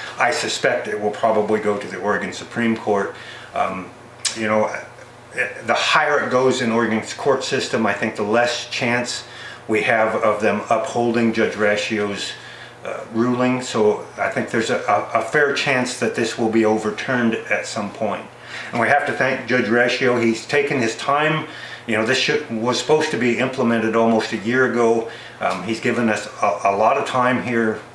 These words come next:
to, to avoid this ridiculous set of laws. And, and so, but now we, we've kinda, we've got through our, our grace period here,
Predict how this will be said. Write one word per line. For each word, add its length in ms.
to, 260
to 280
avoid 560
this 340
ridiculous 1040
set 260
of 140
laws. 520
And, 300
and 240
so, 300
but 160
now 240
we, 140
we've 240
kinda, 400
we've 180
got 260
through 220
our, 220
our 200
grace 360
period 420
here, 540